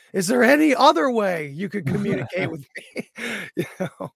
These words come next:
Speaker 2: Yeah.
Speaker 1: And she gets a lot of mixed signals, you know? It's like, "Well, that's telling you you have to get up and meditate right then and there." And it's like, "Well, maybe.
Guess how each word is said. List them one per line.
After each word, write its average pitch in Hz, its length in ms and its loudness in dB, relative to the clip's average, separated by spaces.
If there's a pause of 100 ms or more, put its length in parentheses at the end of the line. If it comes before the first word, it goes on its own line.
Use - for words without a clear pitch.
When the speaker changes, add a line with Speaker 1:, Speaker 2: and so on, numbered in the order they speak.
(140)
Speaker 2:
Yeah. 120 260 -2
Speaker 1:
And 117 100 0
she 117 60 -2
gets - 200 -4
a - 40 -6
lot 226 160 4
of 175 60 -2
mixed 190 260 -2
signals, 160 440 -4
you 151 60 -6
know? 151 100 -6
It's 151 180 -10
like, 143 260 -6
"Well, 170 340 0
that's - 440 -2
telling 190 320 -2
you 185 100 -2
you 190 120 0
have 208 120 0
to 190 80 -8
get 196 140 -2
up - 140 -4
and 156 100 -8
meditate 160 500 -4
right 170 240 -4
then 185 160 -2
and 165 140 -6
there." 165 220 -4
And 143 80 -8
it's 139 140 -12
like, 160 180 -6
"Well, 165 240 -4
maybe. 143 560 -8